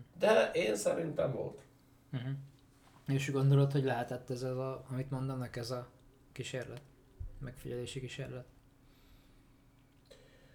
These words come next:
Speaker 1: Én, mármint, hogy mire gondolsz?
Speaker 2: Hát ez a katonai atom kísérlet.
Speaker 1: Ja,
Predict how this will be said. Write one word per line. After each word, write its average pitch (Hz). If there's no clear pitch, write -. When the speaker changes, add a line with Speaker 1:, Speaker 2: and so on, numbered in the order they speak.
Speaker 1:
Én, 139
mármint, 123
hogy 127
mire 110
gondolsz? 95
Speaker 2:
Hát 143
ez 135
a 135
katonai 127
atom 117
kísérlet. -
Speaker 1:
Ja, -